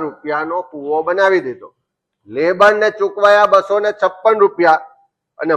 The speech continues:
મટીરિયલ સપ્લાય કરવા વાળી એજન્સીને ચૂકવાયા એકસો ને અઠ્ઠાવન રૂપિયા. એવું જ આ બીજું કામ. આવા તો ઘણા બધા કામ છે. એવું બીજું ગામ છે ખાંડીવાવ ગામ, ત્યાં આગળ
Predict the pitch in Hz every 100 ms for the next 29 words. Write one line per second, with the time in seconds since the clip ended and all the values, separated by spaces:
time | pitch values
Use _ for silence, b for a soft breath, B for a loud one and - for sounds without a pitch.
0 | 135 135 - 226 233 233 196 190 190 185
1 | 196 180 160 165 165 156 170 165 127 139
2 | 156 151 151 151 151 120 120 123 139 156
3 | 135 _ - 143 156 143 - 147 135 107
4 | 101 - 82 _ _ _ _ _ _ 147
5 | 196 202 214 196 208 226 202 165 151 143
6 | 175 180 147 160 196 190 185 160 160 160
7 | 165 170 190 185 208 202 214 - 180 170
8 | 131 117 _ _ _ _ _ - 165 185
9 | 196 196 185 170 156 139 - _ _ _
10 | _ _ _ _ _ _ - 160 175 180
11 | 190 190